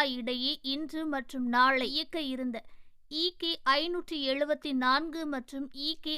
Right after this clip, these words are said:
ஐநூற்றி எழுபத்தி ஐந்து ஆகிய விமானங்கள் ரத்து செய்யப்பட்டதாக எமிரேட்ஸ் விமான நிறுவனம் கூறியுள்ளது.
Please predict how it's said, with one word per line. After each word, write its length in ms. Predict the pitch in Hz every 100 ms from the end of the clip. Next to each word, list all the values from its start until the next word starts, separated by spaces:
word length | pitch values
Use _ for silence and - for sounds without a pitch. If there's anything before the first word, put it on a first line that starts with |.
| -
ஐநூற்றி 480 | 262 311 349 339 339 285
எழுபத்தி 380 | 269 294 285 254
ஐந்து 120 | 254
ஆகிய 300 | 277 277 294
விமானங்கள் 680 | 247 247 277 311 320 302 285
ரத்து 280 | 247 247 311
செய்யப்பட்டதாக 880 | 311 294 285 262 262 247 240 269 -
எமிரேட்ஸ் 520 | 285 370 381 370 -
விமான 420 | 285 277 302 302
நிறுவனம் 500 | 285 262 277 277 269 320
கூறியுள்ளது. 680 | 320 277 240 226 233 254